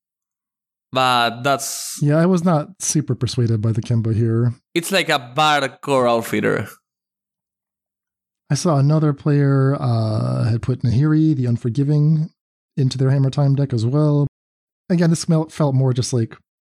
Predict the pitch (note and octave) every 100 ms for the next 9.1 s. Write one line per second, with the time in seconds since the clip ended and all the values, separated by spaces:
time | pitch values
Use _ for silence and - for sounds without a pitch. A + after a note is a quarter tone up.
0 | _ _ _ C#4+ E3+ D3+ C#3+ C3 - B2+
1 | B2+ B2 A2+ A#2 A#2 G#2+ A2+ A2+ B2+ A#2+
2 | A2 A#2 G#2+ A2 G#2+ A2+ G#2 _ _ _
3 | B2 A#2+ G#2+ - A#2+ A2 A#2 A2+ A2+ A2+
4 | A#2 _ _ _ _ _ _ _ _ _
5 | _ _ _ _ _ _ _ _ _ _
6 | _ _ _ _ _ _ - D#3 B3 D#4+
7 | - D3+ - F3+ G#3+ E3+ D3+ C3+ C3 B2+
8 | - - F3 C#3+ - - F#3 D#3+ D3+ C3+